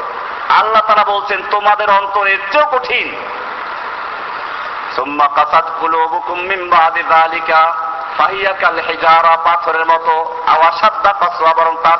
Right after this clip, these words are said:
চেয়েও কঠিন। সূরা বাকারার চুয়াত্তর নম্বর আয়াত।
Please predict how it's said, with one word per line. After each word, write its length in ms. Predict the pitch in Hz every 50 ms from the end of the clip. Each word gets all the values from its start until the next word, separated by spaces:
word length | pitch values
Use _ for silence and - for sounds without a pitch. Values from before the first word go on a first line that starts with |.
| 165 165
চেয়েও 160 | 170 165 165 165
কঠিন। 460 | 165 165 165 165 170 165 165 165 165 165 165 - - - - - - - - - - - - - - - - - - - - - - - - - - - - - - -
সূরা 200 | - 170 170 165
বাকারার 680 | 160 160 165 - 180 180 185 208 220 262 262 - - -
চুয়াত্তর 320 | 180 185 190 - - 180
নম্বর 240 | 160 160 156 151 139
আয়াত। 560 | 127 120 110 104 - - - - - - -